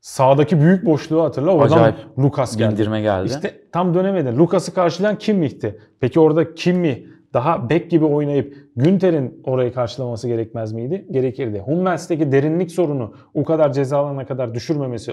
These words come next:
Speaker 1: offside yapması gerekmez miydi? Gerekirdi. Bunlar işte o zaafı kullanmak. E, Fransa daha oturmuş bir takım.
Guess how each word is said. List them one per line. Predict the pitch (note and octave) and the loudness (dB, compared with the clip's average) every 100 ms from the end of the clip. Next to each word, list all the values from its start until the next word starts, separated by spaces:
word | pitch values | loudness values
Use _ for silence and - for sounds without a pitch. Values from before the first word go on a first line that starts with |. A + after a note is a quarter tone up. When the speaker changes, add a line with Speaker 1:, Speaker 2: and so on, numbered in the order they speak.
| - | -8
Speaker 1:
offside | D3+ - C#3 A2 | -8 -6 -8 -8
yapması | B2+ - - | -14 -14 -8
gerekmez | A#2+ A#2 - A#2+ G#2+ | -6 -6 -8 -12 -12
miydi? | A2+ F3+ | -12 -8
Gerekirdi. | E3 D3+ - A#2+ G#2 _ _ _ | -4 -4 -4 -6 -8 _ _ _
Bunlar | C#3 D3 D#3+ | -8 -6 -6
işte | C#3 - | -8 -6
o | F#3 F#3 _ - | -8 -8 _ -12
zaafı | A2+ B2+ B2+ | -4 -2 -2
kullanmak. | D#3 C3+ A#2+ A#2+ F#3+ - | -6 -2 -2 -4 -10 -8
E, | C3+ | -4
Fransa | F#3 F#3 C#3+ F#3+ | -2 -2 -4 -2
daha | F3+ | 0
oturmuş | F#3 - B2 G#2+ | 0 -2 -6 -6
bir | - | -10
takım. | A#2 A2+ | -12 -12